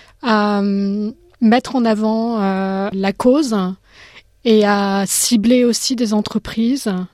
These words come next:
et notamment des, euh, responsables de ressources humaines, par exemple, pour organiser des workshops avec eux et voir un petit peu, euh, comment, euh, on peut, euh,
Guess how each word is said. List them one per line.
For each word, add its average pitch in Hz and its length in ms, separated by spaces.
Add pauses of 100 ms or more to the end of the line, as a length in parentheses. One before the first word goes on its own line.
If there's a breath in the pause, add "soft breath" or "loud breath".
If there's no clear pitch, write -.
(420 loud breath)
et 220 80
notamment 220 460
des, 196 340
euh, 190 460
responsables 240 500
de 214 60
ressources 196 400
humaines, 202 380 (180)
par 185 160
exemple, 208 460 (380)
pour 196 200
organiser 208 540
des 202 100
workshops 202 500
avec 185 320
eux 220 300 (380)
et 233 100
voir 214 320
un 214 60
petit 190 200
peu, 214 440
euh, 185 360
comment, 196 720
euh, - 20 (540 loud breath)
on 202 120
peut, 220 460
euh, 180 500